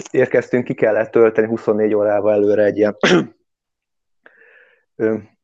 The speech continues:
hát gyakorlatilag egy ilyen kérdőívet, hogy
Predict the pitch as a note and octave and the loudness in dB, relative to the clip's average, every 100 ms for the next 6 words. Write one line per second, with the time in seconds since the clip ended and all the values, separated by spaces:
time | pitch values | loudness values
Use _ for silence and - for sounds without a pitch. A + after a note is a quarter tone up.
0 | _ _ - D3+ E3 C3 C3 B2+ B2 A#2 | _ _ -8 -8 0 0 2 0 2 2
1 | A#2 A2+ A2+ A2 A#2 A2 A2 A2+ A2 A2 | 2 0 -2 0 0 0 0 0 -2 -2
2 | G#2+ G#2 | -2 -4